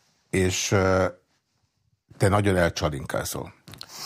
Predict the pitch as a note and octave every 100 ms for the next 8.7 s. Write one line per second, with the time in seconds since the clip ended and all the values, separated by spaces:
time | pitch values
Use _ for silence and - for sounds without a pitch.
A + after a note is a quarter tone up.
0 | - - G2+ D3 C#3 B2 - G2+ G#2 F#2+
1 | E2 G#2 A2+ A2+ G2+ A2 G2+ G2+ - F#2
2 | - A#2 G#2 G#2 - F#2 - F2 F2+ D#2+
3 | E2+ A2+ C3 - _ - - F2 F2 A2+
4 | G#2 A2 G2+ G2 F#2+ F2 F2+ G2 E2+ E2+
5 | D#2+ F2 F2 E2 - E2+ - D#2+ D2 D#2+
6 | D2 D2+ - _ _ - - - - -
7 | - _ _ _ _ _ _ _ _ _
8 | _ _ A#2 - A2 G#2